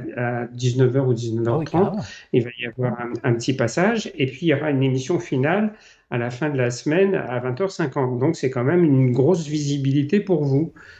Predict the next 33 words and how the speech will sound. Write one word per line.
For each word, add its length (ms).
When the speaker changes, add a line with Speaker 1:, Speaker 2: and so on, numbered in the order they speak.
Speaker 1:
J'ai 220
dit, « 120
Ben, 320
visibilité 800
ou 120
pas, 280
moi, 200
je 140
sens 220
pas 120
l'émission, 420
je 120
la 80
fais 140
pas. 300
C'est, 480
ma 160
façon 260
de 60
travailler, 340
c'est 160
comme 160
ça. » 140
Et 420
donc, 400
euh, 160
je 80
rappelle 280
Véronique. 500
Véronique 440
me 140
dit, 400
euh, « 400